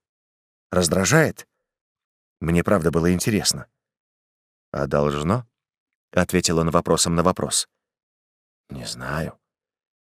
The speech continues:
Я пожал плечами, глядя, как из мути подпространства проступают знакомые контуры кланового парка. Главная резиденция. Белые розы, снежный плющ и башни из мрамора и хрусталя.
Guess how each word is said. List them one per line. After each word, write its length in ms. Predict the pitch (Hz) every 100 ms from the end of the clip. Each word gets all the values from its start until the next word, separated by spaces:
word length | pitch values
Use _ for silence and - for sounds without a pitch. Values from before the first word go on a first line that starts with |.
| _ -
Я 180 | 76
пожал 320 | 71 73 76 73
плечами, 560 | 73 - 101 90 69
глядя, 360 | 67 90 - -
как 200 | 85 87
из 140 | 80
мути 240 | 92 95 90
подпространства 920 | 87 - 87 - 104 113 - 73 - - -
проступают 580 | 87 - 90 107 104 90
знакомые 440 | 90 - 90 90
контуры 340 | - 98 98 95
кланового 560 | 95 101 101 98 98
парка. 460 | 95 92 - - - _ _ _ _ _ _ _
Главная 460 | - 82 98 98 82
резиденция. 800 | 76 73 67 71 67 - - 58 _ _ _ _ _ -
Белые 440 | 78 90 80 78
розы, 440 | 76 87 76 71 - _
снежный 560 | - - 90 90 82 78
плющ 420 | 78 90 - - _ _ _
и 80 | -
башни 480 | 78 98 98 - 85
из 120 | 78
мрамора 400 | 80 87 90 82
и 120 | -
хрусталя. 680 | - - 76 - 82 76 62